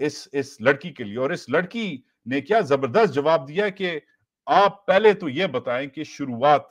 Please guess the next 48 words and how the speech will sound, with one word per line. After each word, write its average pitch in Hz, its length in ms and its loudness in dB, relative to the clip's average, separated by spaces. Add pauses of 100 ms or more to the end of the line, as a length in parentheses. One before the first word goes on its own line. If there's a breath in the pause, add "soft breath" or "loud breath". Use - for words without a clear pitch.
(160)
किधर 110 200 -6
से - 140 -16
हुई, 90 300 -16 (380)
आप 135 320 0
पहले 139 220 0
ये 123 180 -2
बताएं 123 400 -6
कि 120 120 -16
स्टेट 143 420 -8
ने 123 60 -8
अपनी 110 240 -10
गलतियां 110 500 -8 (340)
से 131 180 -8
सीखा 139 600 -4 (300)
या 120 180 2
नहीं 113 280 -8
सीखा। - 420 -20 (320)
मगर 233 380 4 (200)
गरीदा 226 540 0
को 208 200 -4
मैं 208 320 -2 (140)
मगरबी 185 380 -2
जर्नलिस्ट 165 400 -6
से 175 220 -6
obviously 151 340 -6
कंपेयर 139 340 -6
नहीं 127 160 -8
कर 135 120 -10
सकता, - 440 -16 (300)
ना 127 160 2
वो 156 140 -2
ज्यादा, 143 320 2
अ, 92 600 -6 (100)
ना 139 120 0
वो 156 120 -2
जर्नलिस्ट 147 420 -6
है, 135 120 -4
ना 120 120 -8
वो 131 140 -8
मगरबी 110 440 -8
है, 92 100 -10
अ, 101 340 -10
जिस, 98 440 -16
जो 104 100 -6
हरकतें 101 340 -10
उसने 104 260 -14
की 131 200 -14
हैं। 95 120 -12